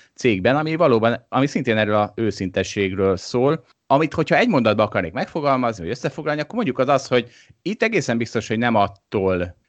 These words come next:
nő az ázsiód ebben a cégben, hogyha olyat mondasz, amit a, a, a körülötted állók vagy a főnökeid hallani szeretnének, hanem attól, ha esetleg pont, amit nem szeretnének hallgatni, hogyha azt mondod. És,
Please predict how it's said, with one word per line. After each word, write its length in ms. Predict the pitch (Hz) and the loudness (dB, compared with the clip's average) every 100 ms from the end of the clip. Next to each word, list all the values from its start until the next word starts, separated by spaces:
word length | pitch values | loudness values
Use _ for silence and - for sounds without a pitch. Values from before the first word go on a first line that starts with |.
| - | -8
nő 260 | 110 120 | 0 2
az 120 | 95 | 2
ázsiód 520 | 98 98 92 92 87 85 | 0 0 -2 -4 -6 -6
ebben 220 | 80 82 | -6 -8
a 40 | |
cégben, 420 | 78 - 98 92 | -10 -6 -4 -2
hogyha 440 | 87 85 - 80 - | -4 -6 -6 -6 -4
olyat 320 | 123 120 87 - | 0 2 0 -4
mondasz, 400 | 98 95 90 - | -6 -4 -6 -6
amit 240 | 87 82 | -8 -6
a, 280 | 82 80 85 _ _ _ | -4 -4 -8 _ _ _
a, 80 | - 73 82 - | -10 -8 -10 -14
a 140 | - - | -18 -2
körülötted 480 | 110 98 92 92 | 0 2 0 -4
állók 340 | 90 85 80 - | -2 -2 -2 -4
vagy 220 | 78 78 - | -8 -8 -14
a 120 | - | -8
főnökeid 520 | - 110 95 92 80 | -2 0 0 -2 -4
hallani 340 | 95 92 82 62 | 0 0 0 -2
szeretnének, 580 | - 131 131 131 120 | 0 0 2 0 0
hanem 180 | 165 160 | -2 0
attól, 420 | 113 - 104 95 92 - _ | 0 0 0 0 -2 -14 _
ha 140 | 104 | 0
esetleg 500 | 95 - 95 98 87 | 0 0 -4 -4 -4
pont, 240 | 101 80 | -6 -6
amit 220 | - 78 - | -8 -10 -4
nem 140 | 95 | -4
szeretnének 540 | 71 67 64 - 62 | -6 -10 -10 -8 -8
hallgatni, 380 | - 78 73 - | -6 -6 -6 -6
hogyha 180 | 78 98 | -4 2
azt 200 | 92 - | 2 0
mondod. 340 | 87 95 123 - - - - | -2 2 0 -2 -16 -20 -2
És, 320 | 117 139 | 2 2